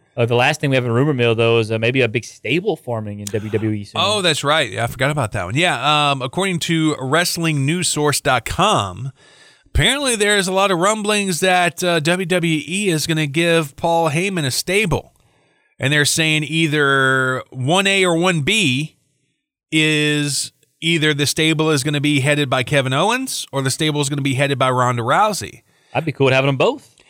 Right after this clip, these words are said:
Speaker 2: Now,
Speaker 1: You have to
Speaker 2: exactly.
Speaker 1: turn, yeah, you have to turn Ronda heel, I think,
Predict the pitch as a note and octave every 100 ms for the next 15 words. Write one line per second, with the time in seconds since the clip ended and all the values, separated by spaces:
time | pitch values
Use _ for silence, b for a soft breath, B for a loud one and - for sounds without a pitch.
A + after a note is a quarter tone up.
0 | b b C#3 C#3+ _ C3+ C#3 - D#3+ D3+
1 | C#3+ D3 C#3+ C#3+ C#3 D3 C#3 B2 C#3 B2
2 | B2 B2+ A#2 G#2 B2+ C3+ B2+ A2 G#2+ F#2+
3 | G#2+ - A2 G#2+ G#2+